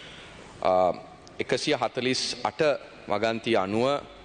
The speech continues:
රාජ්‍ය මූල්‍ය පාලනය පාර්ලිමේන්තුවට ලැබෙනවා. ඉන් මේ රටේ මූල්‍ය පාලනය සහ මූල්‍ය වියදම් පිළිබඳව තීන්දුව තීරණ ගන්න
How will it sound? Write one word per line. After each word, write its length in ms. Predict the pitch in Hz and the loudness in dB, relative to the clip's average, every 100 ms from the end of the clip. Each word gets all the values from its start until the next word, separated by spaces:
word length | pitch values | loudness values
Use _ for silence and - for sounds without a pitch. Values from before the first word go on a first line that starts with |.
| - - - | -18 -10 2
රාජ්‍ය 420 | 104 113 117 127 | 4 4 2 0
මූල්‍ය 360 | 110 110 117 | 2 4 4
පාලනය 540 | 117 104 104 110 110 117 131 - | 2 2 2 2 0 0 -2 -2
පාර්ලිමේන්තුවට 680 | - 98 101 101 98 92 104 | 0 0 0 -4 -6 -2 0
ලැබෙනවා. 360 | 98 85 76 - - - - - | 0 0 -4 -8 -18 -20 -20 -6
ඉන් 300 | 104 107 92 | 0 2 0
මේ 220 | - 107 | 0 0
රටේ 400 | 104 104 117 117 101 | 2 0 0 0 0
මූල්‍ය 340 | 98 113 117 | 0 2 2
පාලනය 500 | - 95 98 104 113 143 - | 2 0 2 2 2 0 -4
සහ 160 | - 101 113 123 120 - - - - - - - - - | -2 0 2 4 2 0 -8 -10 -10 -12 -18 -20 -14 0
මූල්‍ය 360 | 104 107 113 117 110 - - - | 4 6 6 6 6 2 -4 -8
වියදම් 460 | 95 113 120 123 120 | 0 2 4 2 0
පිළිබඳව 540 | 117 107 104 107 110 139 147 - - - - - | -2 0 2 2 2 4 2 -4 -20 -20 -20 -8
තීන්දුව 380 | 131 131 139 131 | -2 0 2 2
තීරණ 300 | 131 127 127 | 0 0 2
ගන්න 360 | 120 123 127 | 2 2 0